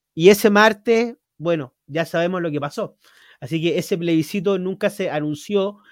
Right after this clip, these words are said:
y de lo que estamos hablando finalmente es de historia ficción, de lo que podría haber pasado, pero que no ocurrió. Así que, compañera Fidelma, eh, le vuelvo a agradecer el que haya estado con nosotros.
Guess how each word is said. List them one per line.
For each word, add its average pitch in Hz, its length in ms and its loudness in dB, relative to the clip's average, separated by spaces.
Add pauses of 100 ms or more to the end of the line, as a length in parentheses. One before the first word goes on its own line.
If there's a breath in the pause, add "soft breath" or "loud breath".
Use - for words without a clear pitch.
(220 soft breath)
y 151 200 0
de 156 100 2
lo 165 100 4
que 156 60 0
estamos 196 320 0
hablando 196 340 2
finalmente 185 540 -4
es 175 60 -6
de 175 40 -2
historia 165 280 -4
ficción, 196 500 -6 (240 soft breath)
de 147 80 -4
lo 151 80 2
que 147 120 2
podría 151 340 2
haber 170 160 0
pasado, 180 420 -2
pero 165 180 -2
que 147 120 -4
no 151 80 -6
ocurrió. 131 420 -10 (800 soft breath)
Así - 280 -6
que, 143 440 2
compañera 156 480 4
Fidelma, 180 600 2
eh, 147 300 2
le 143 100 0
vuelvo 170 340 0
a - 20 2
agradecer 175 500 -2
el 175 160 -6
que 170 80 -4
haya 165 140 0
estado 165 340 -2
con 151 140 -6
nosotros. 170 560 -8